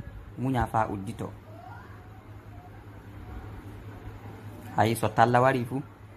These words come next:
itta ɗum. A yi ni, ni yeeso goo wardata. O wi, "How it works?" Noy ɗum, ɗum gollirta?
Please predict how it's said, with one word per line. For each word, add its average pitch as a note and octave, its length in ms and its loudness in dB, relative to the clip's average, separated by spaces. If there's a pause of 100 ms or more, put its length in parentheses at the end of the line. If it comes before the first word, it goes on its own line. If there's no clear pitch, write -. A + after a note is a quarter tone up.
(260)
itta A#2 380 8
ɗum. G2 160 -2 (2000)
A A2+ 100 8
yi C#3 160 10
ni, D3+ 280 10 (520)
ni C3 420 10
yeeso C3 280 6
goo A2 220 6
wardata. G#2 420 6 (1500)
O A#2+ 140 8
wi, D3 280 8 (380)
"How D#3+ 260 12
it C#3 240 0
works?" A#2+ 520 4 (600)
Noy D#3 280 8
ɗum, C#3 320 6
ɗum A#2+ 160 6
gollirta? A#2+ 480 6